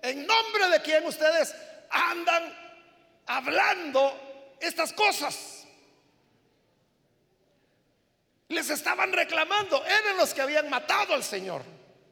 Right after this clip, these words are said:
los que lo habían juzgado en ese mismo concilio.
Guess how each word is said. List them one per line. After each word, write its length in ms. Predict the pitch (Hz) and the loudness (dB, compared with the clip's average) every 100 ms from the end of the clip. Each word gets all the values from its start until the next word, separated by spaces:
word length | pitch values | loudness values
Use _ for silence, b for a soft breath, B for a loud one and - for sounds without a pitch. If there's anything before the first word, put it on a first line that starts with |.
| _ _ _ _ _ _ | _ _ _ _ _ _
los 380 | 277 302 294 294 | -4 2 2 2
que 120 | 294 | -2
lo 100 | 269 | 0
habían 300 | 294 370 381 | 2 2 0
juzgado 680 | 320 311 247 349 370 311 285 | -2 -6 -2 -2 0 0 0
en 220 | 277 247 285 | 0 0 0
ese 460 | 359 349 - 285 | 0 0 0 -2
mismo 320 | 285 330 311 | -2 2 2
concilio. 760 | 294 269 - 320 302 240 - | 2 -2 -2 -4 -4 -4 -8